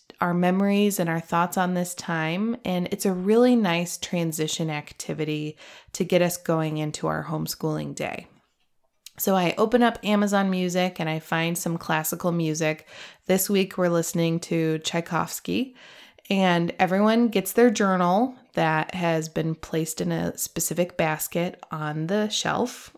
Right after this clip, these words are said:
And I have a list of prompts that,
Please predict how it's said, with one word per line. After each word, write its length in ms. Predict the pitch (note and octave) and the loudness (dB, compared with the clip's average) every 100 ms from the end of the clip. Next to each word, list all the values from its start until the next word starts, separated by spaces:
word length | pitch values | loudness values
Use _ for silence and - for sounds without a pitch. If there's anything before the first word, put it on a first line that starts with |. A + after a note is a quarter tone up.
| - | -4
And 120 | F3+ | -2
I 80 | E3 | 0
have 240 | F3 F3 | 0 0
a 60 | E3+ | 2
list 440 | E3 G#3 A#3 - - | 2 2 2 -4 -2
of 320 | F3+ F3 E3+ - - | 0 0 -2 -8 -10
prompts 800 | - E3 D#3 E3+ - - - - _ - - - - _ | -2 0 0 -2 -8 -6 -6 -8 _ -20 -20 -20 -20 _
that, 460 | - D#3+ D3+ D3+ | 0 2 2 -2